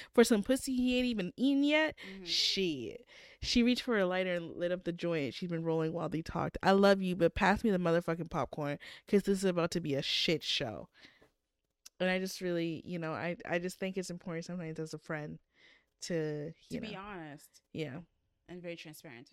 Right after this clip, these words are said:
Speaker 2: I agree. Joy is a very good friend in terms of th-, dishing out what she feels. In terms of her talking about her own issues is a little bit of a problem, and we get to that when she talks about her and Justine no longer being together.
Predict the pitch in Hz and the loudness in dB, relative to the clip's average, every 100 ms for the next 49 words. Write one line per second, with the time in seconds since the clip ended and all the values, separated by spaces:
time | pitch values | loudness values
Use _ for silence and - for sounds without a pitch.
0 | _ - 175 170 156 143 151 - 180 214 | _ -14 -12 -12 -14 -16 -18 -20 -14 -12
1 | 240 190 185 185 170 175 160 160 165 151 | -10 -8 -10 -10 -14 -14 -12 -12 -12 -14
2 | 156 - 170 160 156 _ _ _ _ _ | -14 -16 -16 -14 -16 _ _ _ _ _
3 | _ _ 185 - 165 196 - 202 - 170 | _ _ -20 -20 -14 -10 -10 -12 -12 -10
4 | 165 165 147 165 - 160 165 180 233 _ | -10 -10 -12 -14 -14 -14 -12 -10 -12 _
5 | _ _ - 185 175 196 190 190 175 170 | _ _ -14 -14 -12 -12 -12 -14 -14 -16
6 | 170 185 175 190 175 185 160 160 175 175 | -14 -14 -12 -14 -14 -14 -12 -12 -12 -14
7 | 156 160 160 170 175 - 240 285 - _ | -14 -12 -12 -12 -12 -12 -12 -14 -16 _
8 | _ 175 175 170 180 180 175 175 151 160 | _ -12 -8 -6 -8 -8 -12 -12 -12 -12
9 | 156 165 - 190 165 160 156 156 - 160 | -10 -12 -12 -10 -8 -8 -12 -14 -16 -16
10 | 156 - 165 151 151 160 156 147 151 151 | -16 -16 -18 -16 -14 -14 -14 -14 -16 -18
11 | - 151 143 151 143 151 - 165 170 180 | -18 -18 -16 -18 -18 -18 -16 -14 -14 -16